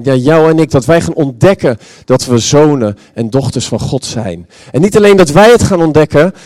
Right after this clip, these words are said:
maar dat het openbaar gaat worden naar de wereld om ons heen. Ik denk dat we een periode kunnen afsluiten van christenen die we geweest zijn, waarin we vooral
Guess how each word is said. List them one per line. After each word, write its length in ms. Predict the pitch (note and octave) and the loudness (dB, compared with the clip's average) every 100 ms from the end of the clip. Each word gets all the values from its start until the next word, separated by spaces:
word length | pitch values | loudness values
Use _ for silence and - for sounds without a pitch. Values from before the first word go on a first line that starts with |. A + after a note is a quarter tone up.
| - | -10
maar 160 | B2+ B2+ | -6 -2
dat 120 | C#3+ | -2
het 160 | C3 | 0
openbaar 500 | C#3+ C3+ A#2 A2 C#3 | 0 0 -2 -2 -4
gaat 180 | C#3 B2 | -4 -6
worden 400 | A2+ A2+ F#2+ F2 - _ _ | -2 -2 -2 -10 -18 _ _
naar 140 | A2 | -10
de 80 | G#2+ | -6
wereld 320 | G#2+ B2 G#2 | 0 0 -2
om 100 | A2+ | -6
ons 180 | G2+ - | -10 -10
heen. 320 | A#2 A2 F2+ D#2+ _ _ | -6 -6 -8 -14 _ _
Ik 120 | - | -4
denk 220 | B2+ F#3 F3+ | 0 2 2
dat 160 | F3+ | 0
we 100 | D#3 | 0
een 180 | D3+ D3 | -2 -2
periode 580 | D#3+ C#3+ C#3 D#3+ E3+ D#3 | -2 -2 2 2 4 2
kunnen 240 | D#3 B2+ | -2 -4
afsluiten 560 | - D3 - C#3 A#2+ - | -6 -8 -6 -4 -4 -4
van 160 | A#2+ A2+ | -6 -6
christenen 600 | - D3+ - D#3 B2+ A2 - - | -6 -4 -4 -4 -6 -6 -12 -20
die 140 | - C3+ | -2 0
we 80 | C#3+ | 0
geweest 420 | B2 A#2+ C#3+ - | 0 0 0 0
zijn, 200 | C#3+ B2 | -2 0
waarin 240 | B2 C#3+ | 2 2
we 80 | C3+ | 0
vooral 460 | - C3 D3+ D#3 | -2 -2 0 0